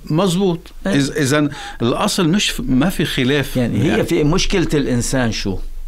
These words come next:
Speaker 2: بغض النظر اليوم عن المسلمين أو غير
Speaker 1: نعم.
Speaker 2: المسلمين، بغض النظر عن سنة وشيعة أو غير سنة وشيعة، حتى داخل الف-، الفريق الواحد، حتى داخل الفريق الواحد، عندما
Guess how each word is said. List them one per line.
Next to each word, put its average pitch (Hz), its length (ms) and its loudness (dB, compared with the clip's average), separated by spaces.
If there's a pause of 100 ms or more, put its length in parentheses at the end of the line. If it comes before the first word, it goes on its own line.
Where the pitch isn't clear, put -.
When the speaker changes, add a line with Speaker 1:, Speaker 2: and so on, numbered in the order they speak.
(340)
Speaker 2:
بغض 151 300 0
النظر 143 360 2
اليوم 120 300 0
عن 117 160 0
المسلمين 123 680 0
أو 113 180 -2
غير 110 180 0
Speaker 1:
نعم. 98 80 0
Speaker 2:
المسلمين، 98 560 2
بغض 139 340 0
النظر 143 280 2
عن 117 180 0
سنة 139 340 0
وشيعة 127 460 0
أو 113 160 -2
غير 107 160 -2
سنة 101 300 -4
وشيعة، 90 340 -6 (300)
حتى 185 380 0
داخل 151 380 0
الف-، 123 240 -2
الفريق 123 760 0
الواحد، 92 500 -2 (320)
حتى - 240 -2
داخل 117 280 0
الفريق 95 400 -2
الواحد، 90 340 -2 (460)
عندما 131 640 0